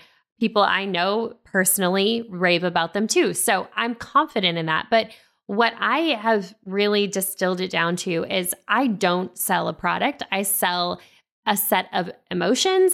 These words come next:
I sell confidence. I sell, um, the way that you walk into a room, the way that you, um, speak at a board meeting, the way that you are going to love on your kids 'cause you finally feel more yourself. I mean, all sorts of things. So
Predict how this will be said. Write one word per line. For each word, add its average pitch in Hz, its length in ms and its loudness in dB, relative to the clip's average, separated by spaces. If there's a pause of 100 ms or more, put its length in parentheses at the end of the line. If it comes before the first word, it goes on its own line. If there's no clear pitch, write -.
I 185 200 -4
sell 170 420 0
confidence. 339 720 0 (140)
I 190 180 -4
sell, 175 540 0 (320)
um, 185 260 0 (140)
the 202 180 2
way 185 220 2
that 214 140 -4
you 202 140 -4
walk 185 300 0
into 190 320 -2
a 175 60 2
room, 247 480 4 (140)
the 208 120 4
way 190 320 2
that 180 260 -2
you, 185 440 -2
um, 160 400 -8
speak 202 400 -4
at 185 40 2
a 170 60 0
board 240 340 4
meeting, 320 440 -2 (280)
the 208 140 4
way 196 240 2
that 196 240 -2
you 202 220 -4
are 196 160 0
going 190 300 0
to 175 480 0 (120)
love 190 380 0
on 208 260 2
your 175 120 0
kids 294 460 0
'cause 180 280 0
you 190 80 0
finally 190 500 0
feel 190 240 0
more 180 180 2
yourself. 277 640 0
I 262 60 -2
mean, 262 240 0
all 254 240 2
sorts 254 320 -4
of 202 100 -4
things. 160 360 -2 (320)
So 254 400 4